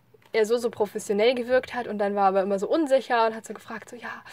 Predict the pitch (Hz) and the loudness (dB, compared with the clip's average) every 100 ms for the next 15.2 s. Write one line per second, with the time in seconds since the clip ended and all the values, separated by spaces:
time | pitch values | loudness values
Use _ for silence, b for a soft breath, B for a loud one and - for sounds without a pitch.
0 | B B - - 226 214 - - 262 - | B B -20 -12 -10 -10 -14 -14 -14 -10
1 | 233 196 - 254 254 226 233 233 - 202 | -6 -6 -8 -12 -10 -8 -8 -10 -12 -12
2 | 208 - 226 220 214 B B B - 214 | -10 -4 -2 -2 -6 B B B -6 -2
3 | 208 202 202 202 _ b b b b 247 | -2 -2 -4 -8 _ b b b b 4
4 | 233 214 214 220 226 226 180 214 214 226 | 8 8 8 4 4 2 2 2 2 -2
5 | - 165 208 214 196 - 208 220 240 233 | -4 0 2 4 2 0 0 0 0 -2
6 | 233 - 220 220 226 220 226 214 220 220 | -4 -6 -4 -2 0 0 0 4 4 4
7 | 214 208 190 190 202 196 196 - 220 226 | -4 -4 -6 -4 -2 -2 -4 -4 -4 -2
8 | 226 - 220 208 196 202 202 196 202 202 | -2 -2 -2 -4 -6 -6 -4 -4 -2 -2
9 | 190 - 247 - 214 214 214 214 196 190 | -2 -2 -8 -6 0 2 2 0 -4 -4
10 | 190 B B B B - 269 359 330 302 | -6 B B B B -6 0 0 2 0
11 | 262 262 233 254 - - 247 208 247 269 | -2 -6 -4 -6 -6 -6 -2 0 0 0
12 | 233 233 233 233 - - 220 220 233 220 | -4 -4 -6 -8 -10 -6 -4 -4 -8 -6
13 | 220 214 214 202 196 196 208 247 285 B | -4 -4 -2 -4 -2 -2 -2 -2 -6 B
14 | B B B _ - 208 214 208 160 170 | B B B _ 0 2 6 4 4 0
15 | 143 50 | -2 -6